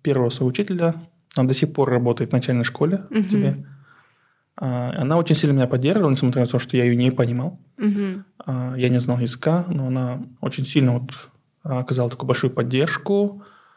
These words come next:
Speaker 1: а, как учитель. Это тоже был ее первый год работы, кстати.
Speaker 2: Мгм.
Speaker 1: Она только закончила институт. И, эм, она вот мне помогла как бы прожить вот эту началку,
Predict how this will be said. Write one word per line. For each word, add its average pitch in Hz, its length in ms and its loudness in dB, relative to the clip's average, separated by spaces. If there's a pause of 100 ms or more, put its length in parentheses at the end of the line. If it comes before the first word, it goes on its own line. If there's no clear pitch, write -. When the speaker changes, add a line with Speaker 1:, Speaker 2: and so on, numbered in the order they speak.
(320)
Speaker 1:
а, 127 240 -2
как - 260 -2
учитель. 156 400 2
Это 151 120 2
тоже 143 260 0
был 131 180 0
ее 123 160 0
первый 127 300 0
год 123 200 0
работы, 123 320 0
кстати. 226 280 0
Speaker 2:
Мгм. 202 240 2
Speaker 1:
Она 139 100 -4
только 135 220 -2
закончила 127 480 -6
институт. 127 320 -6 (1040)
И, 127 560 2
эм, 123 640 -2 (240)
она 151 180 -2
вот 196 180 -4
мне 147 300 2
помогла 127 440 0
как 135 140 -2
бы 123 80 2
прожить 123 400 0
вот 127 80 2
эту 127 140 0
началку, 131 460 -2